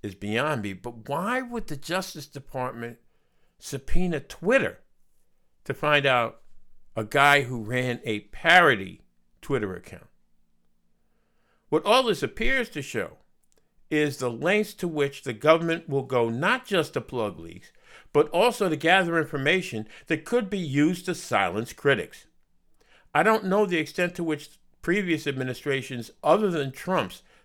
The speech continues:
dug as deeply into the lives of critics as he did.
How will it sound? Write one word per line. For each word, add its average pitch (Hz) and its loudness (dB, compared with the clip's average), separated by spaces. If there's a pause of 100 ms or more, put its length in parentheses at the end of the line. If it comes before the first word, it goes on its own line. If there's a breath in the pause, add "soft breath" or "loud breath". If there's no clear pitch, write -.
(100)
dug 170 2
as 135 -2
deeply 170 0
into 151 -4
the 127 -4
lives 147 2
of 123 -8
critics 127 -4
as 139 0 (220)
he 175 -8
did. 101 -10